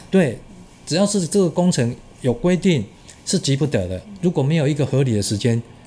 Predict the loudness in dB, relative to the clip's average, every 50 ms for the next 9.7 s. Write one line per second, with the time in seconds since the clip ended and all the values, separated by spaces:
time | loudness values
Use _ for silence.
0 | -20 -10 -6 -2 0 2 2 2 2 0 0 -2 -2 -2 -4 -4 -4 -4 -2 -2
1 | -2 -2 0 0 0 0 -2 0 -2 -2 -2 -4 -6 -10 -14 -18 -20 -20 -10 -2
2 | 0 2 2 2 2 0 0 -2 -4 -10 -18 -20 -4 0 2 2 2 2 2 2
3 | 0 0 -2 -4 -8 -10 -4 -4 -2 0 2 2 2 4 4 2 2 2 2 -2
4 | -2 0 0 0 2 2 2 2 0 0 0 2 2 2 2 0 0 0 0 0
5 | 0 2 0 0 -2 -4 -6 -8 -12 -12 -4 -2 -2 0 2 2 0 0 -2 -6
6 | -8 -8 -10 -16 -20 -18 -2 0 2 2 2 2 0 2 0 2 2 2 0 0
7 | -2 -6 -10 -12 -14 -8 -4 -4 -2 0 0 0 2 2 2 2 2 0 0 0
8 | -2 -8 -12 -14 -16 -20 -20 -20 -12 -6 -2 0 0 0 -2 -2 -6 -8 -2 0
9 | 2 2 2 2 2 0 0 -2 -2 -4 -8 -10 -10